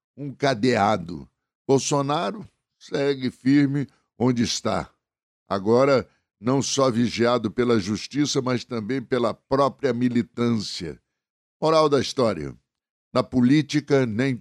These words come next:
toda caminhada leva à liberdade. Muitos são apenas um desfile em círculo, com roteiro ensaiado que dá volta no quarteirão e estaciona exatamente no ponto de partida.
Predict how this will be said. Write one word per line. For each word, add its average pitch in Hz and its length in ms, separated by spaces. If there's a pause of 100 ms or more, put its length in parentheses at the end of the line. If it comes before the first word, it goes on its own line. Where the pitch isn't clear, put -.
(160)
toda 156 460
caminhada 120 960
leva 117 600
à 117 40
liberdade. 107 1000 (400)
Muitos 143 400
são 135 260
apenas 131 520
um 117 340 (200)
desfile 113 880 (360)
em 123 260
círculo, 104 840 (320)
com 135 120
roteiro 123 600
ensaiado 117 920 (340)
que 127 100
dá 117 180
volta 123 400
no 113 160
quarteirão 120 680
e 135 60
estaciona 127 680
exatamente 123 1300
no 127 300
ponto 143 580
de 127 180
partida. 85 840